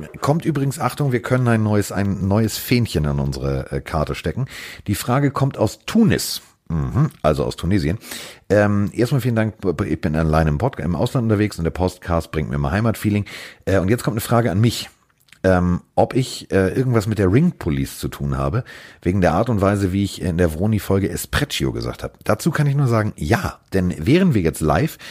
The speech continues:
ich sitze hier tatsächlich mit einem lustigen Ring Police T-Shirt. Jetzt guckt der Mike und sagt, "Wä?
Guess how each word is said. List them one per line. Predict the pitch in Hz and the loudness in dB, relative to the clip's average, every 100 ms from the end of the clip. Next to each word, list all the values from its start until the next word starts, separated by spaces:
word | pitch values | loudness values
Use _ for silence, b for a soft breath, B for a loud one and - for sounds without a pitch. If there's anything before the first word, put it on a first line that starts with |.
| B B B | B B B
ich | 90 | -2
sitze | 98 160 - | 0 -2 0
hier | 147 147 | 0 0
tatsächlich | 123 113 156 135 | 0 0 -2 -4
mit | 107 104 | -4 -2
einem | 101 101 | 2 4
lustigen | 104 156 - 127 | 4 2 0 2
Ring | 101 180 | 2 2
Police | - 139 135 - | 2 2 2 0
T-Shirt. | - 208 - - - B B B B | -2 0 0 -2 -8 B B B B
Jetzt | 95 - | -6 -4
guckt | - - | -8 -2
der | 117 | 0
Mike | 101 98 | 2 0
und | 85 | -2
sagt, | 82 - - | -4 -8 -8
"Wä? | 76 120 156 160 | -2 2 2 2